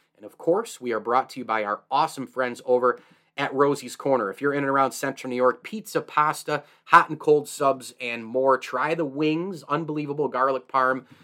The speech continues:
uh, wings, gold fever, mild, hot, and a heck of a lot more you can order right off of the Slice app as well. Our good friends at Rosie's Corner hooking you up every Friday with fish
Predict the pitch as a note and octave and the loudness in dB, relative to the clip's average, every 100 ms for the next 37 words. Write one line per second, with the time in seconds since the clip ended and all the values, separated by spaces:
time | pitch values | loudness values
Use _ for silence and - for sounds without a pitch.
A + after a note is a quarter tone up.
0 | _ - A2+ A2+ C3+ C3 - C3 C#3 C3 | _ -4 -2 0 0 -2 -2 0 0 -2
1 | C3 B2+ A#2+ A#2+ C3 B2+ B2 - - C3+ | -6 -2 0 2 2 2 -2 -4 4 4
2 | C3 A#2+ A2 A2 C#3 B2+ A#2+ A#2+ G#2+ A#2+ | 4 -2 -12 -12 -12 -10 -4 -2 -2 -4
3 | A#2+ A2+ - A2 B2 C3 B2 A#2+ - _ | -4 -4 -10 -12 -2 2 2 0 -8 _
4 | A2+ C#3 E3+ E3 C#3+ B2+ - C3+ C3+ C#3+ | -2 2 4 4 2 -10 -10 -2 0 0
5 | - B2 B2 - A2+ A2 G#2 B2 A2 G2+ | -4 -2 0 0 -6 -8 -4 -2 -2 -4
6 | _ _ _ G#2 G2+ A#2 B2 A#2+ A2+ A2 | _ _ _ -12 -10 -8 -4 -4 -6 -4
7 | A#2+ A#2 A2+ - A#2+ A2+ A#2+ C#3+ C#3 C3+ | -4 -4 -8 -10 -6 -4 0 0 0 -2
8 | B2+ - C3+ D#3 D3+ - B2+ B2+ A#2+ G#2+ | -2 -2 -2 -2 -4 -2 0 0 -2 -8
9 | - _ D3 D3 - | -10 _ -4 -4 -8